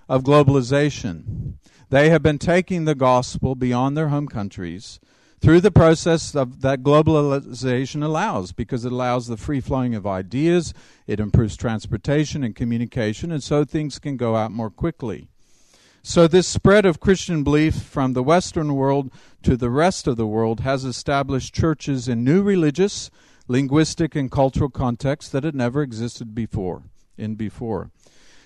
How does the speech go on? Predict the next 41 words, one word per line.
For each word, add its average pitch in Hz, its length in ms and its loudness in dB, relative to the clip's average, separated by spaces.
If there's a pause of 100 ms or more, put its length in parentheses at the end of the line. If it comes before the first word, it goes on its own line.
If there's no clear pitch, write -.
And 135 160 0
this 196 160 6
has 170 160 0
given 165 340 2
Christians, 175 540 0
no 147 100 2
matter 143 260 2
where 156 300 4
they 180 200 2
have 123 200 0
been 120 180 0
located, 117 600 -2
a 123 40 -2
new 156 200 2
sense 160 400 -4
of 135 100 -2
identity, 131 920 -6 (360)
of 113 160 -2
connection, 147 680 0
of 107 140 -4
belonging 151 540 2
to 143 160 2
this 127 240 -2
global 180 480 6
body 139 400 2
of 139 100 -2
believers. 139 800 -4 (600)
It, 127 160 0
it 147 180 -2
interested 170 500 2
me 147 200 2
as 131 120 2
I 131 120 2
travel 151 420 2
around 139 400 2
to - 80 -4
be 135 160 0
in 135 300 -4
different 135 340 -2
churches 120 560 -2
and 127 220 -4